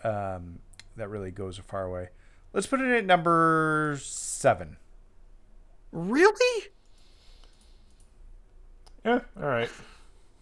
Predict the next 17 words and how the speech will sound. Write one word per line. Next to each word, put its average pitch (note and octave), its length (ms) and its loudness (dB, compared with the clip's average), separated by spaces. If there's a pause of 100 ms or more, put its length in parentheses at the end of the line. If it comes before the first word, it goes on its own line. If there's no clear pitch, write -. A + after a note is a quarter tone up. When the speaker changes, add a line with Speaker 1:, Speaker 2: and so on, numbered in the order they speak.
(1400)
Speaker 3:
Goodbye, F3 300 6
Luigi's B2 500 -2
Speaker 1:
That E3 180 6
was G#3+ 140 0
Speaker 3:
Mansion. B2+ 100 -4
Speaker 1:
not D#3+ 320 4
the D3 80 0
meme C3+ 440 -2
game A2 280 -4
that G2+ 160 -4
I G2+ 60 -4
thought G2+ 260 -2
we G2 100 -10
were F#2+ 100 -6
gonna F#2+ 180 -8
bring F#2 200 -10
up. F2 140 -12